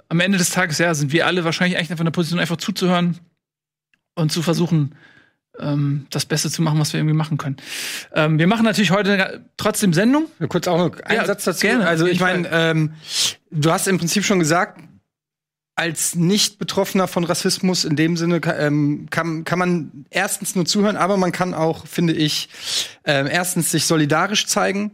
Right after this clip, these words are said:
Speaker 2: was ich ex-, extrem wichtig finde in solchen Zeiten, einfach auch wirklich Flagge zu, äh, zeigen, wo man steht. Und auf der anderen Seite, ähm, einfach auch dafür sorgen, durch Zivilcourage, durch, ähm, einfach sein eigenes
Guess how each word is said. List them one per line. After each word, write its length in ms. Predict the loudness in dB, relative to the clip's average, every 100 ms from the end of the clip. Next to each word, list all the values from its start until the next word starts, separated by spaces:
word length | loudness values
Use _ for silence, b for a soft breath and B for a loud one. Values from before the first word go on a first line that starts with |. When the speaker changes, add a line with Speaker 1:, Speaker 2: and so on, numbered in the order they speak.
| _
Speaker 2:
was 160 | -4
ich 160 | -2 -4
ex-, 320 | -6 -10 -14
extrem 420 | -8 -6 0 2
wichtig 300 | 2 0 -2
finde 260 | 0 0 2
in 120 | 2
solchen 280 | 0 0 -2
Zeiten, 320 | 0 0 0
einfach 300 | -4 -2 -2
auch 260 | -2 -4 -6 B B B _
wirklich 360 | 0 0 0
Flagge 420 | 0 0 2 -2 -4
zu, 400 | -2 0 0 2
äh, 460 | 2 2 2 0
zeigen, 580 | 0 0 2 2 0 2
wo 100 | 2
man 200 | 2 2
steht. 340 | 0 0 0 -4 B B B _
Und 380 | 2 2 0 -4
auf 160 | -2
der 120 | 0 2
anderen 220 | 2 2
Seite, 580 | 2 0 2 2 2 0
ähm, 320 | 0 2 2
einfach 300 | 0 -2 -2
auch 140 | -4
dafür 280 | 0 -2 0
sorgen, 360 | 2 2 2 2
durch 180 | 0 0
Zivilcourage, 840 | 0 2 0 0 2 2 2 0
durch, 580 | 0 2 2 2 2 0
ähm, 540 | 2 2 2 2 0 0
einfach 240 | -2 0
sein 200 | 0 2
eigenes 720 | 2 0 2 2 0 -2 -8